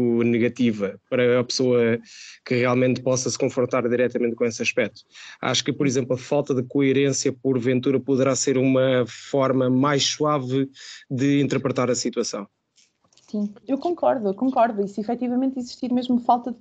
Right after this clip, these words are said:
Speaker 2: coerência e que isso nos leve a sentirmos dessa forma, melhor ainda, sim, perfeitamente.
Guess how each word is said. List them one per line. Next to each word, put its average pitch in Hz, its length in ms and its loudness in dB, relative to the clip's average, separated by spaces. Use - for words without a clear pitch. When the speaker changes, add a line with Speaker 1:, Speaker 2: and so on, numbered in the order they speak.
Speaker 2:
coerência 220 580 -2
e 196 220 0
que - 160 -14
isso 208 240 -6
nos 214 160 0
leve 220 240 4
a 202 60 -4
sentirmos 220 540 2
dessa 214 280 -2
forma, 214 440 2
melhor 247 240 6
ainda, 330 340 0
sim, 240 240 -4
perfeitamente. 220 800 -2